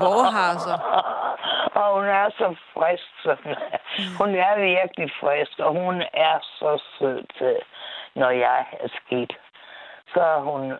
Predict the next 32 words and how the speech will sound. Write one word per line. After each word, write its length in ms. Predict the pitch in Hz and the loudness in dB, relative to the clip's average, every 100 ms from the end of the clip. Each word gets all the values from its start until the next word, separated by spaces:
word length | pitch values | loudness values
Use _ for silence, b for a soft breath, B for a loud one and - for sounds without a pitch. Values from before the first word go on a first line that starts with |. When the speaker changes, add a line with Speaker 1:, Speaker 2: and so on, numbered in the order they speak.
| - _ _ _ | -14 _ _ _
Speaker 2:
og 220 | 139 135 127 | 2 2 0
hun 160 | 143 135 | -2 2
er, 140 | 135 131 - | 0 0 -4
hun 140 | 156 156 | 0 4
er 160 | 151 | 2
så 160 | 147 151 127 113 | 2 -2 0 0
rar. 380 | 107 107 - - - - _ - B B B B B B B B B B B B | 2 0 -4 -8 -20 -20 _ -20 B B B B B B B B B B B B
Og 160 | - 160 | 0 2
hun 160 | 175 180 | 2 2
er, 240 | 180 165 | 2 2
og 220 | 135 160 - | 2 -2 0
det 260 | 208 208 202 | 2 2 2
er 40 | |
min 280 | 180 165 156 - | 2 0 0 2
søn 260 | 185 196 | 2 4
jo 100 | 185 | 2
så 180 | - 160 - | 2 -2 2
glad 340 | 156 160 190 - | 2 2 0 -2
for, 300 | 170 165 - _ B B B - | -2 0 -4 _ B B B -2
at, 180 | 151 - 156 | -2 0 0
øh, 160 | 151 131 - | 2 0 -2
at 80 | 139 - - | -4 -4 -2
hun, 160 | 170 | 2
øh, 460 | 170 160 147 147 131 - B B - - | 2 4 2 2 -2 -8 B B -6 0
sender 300 | 147 143 131 | 2 2 0
bud, 200 | 151 156 | 0 2
når, 200 | 156 147 | 2 0
hvis 320 | 131 147 135 - | 0 0 -2 0
der 80 | 135 | 0
er 360 | 123 127 123 123 | 2 2 2 0
noget 460 | 110 107 107 107 - - - | 2 2 0 -2 -8 -20 -16
Speaker 1:
Mm. 340 | 180 165 160 | -14 -14 -16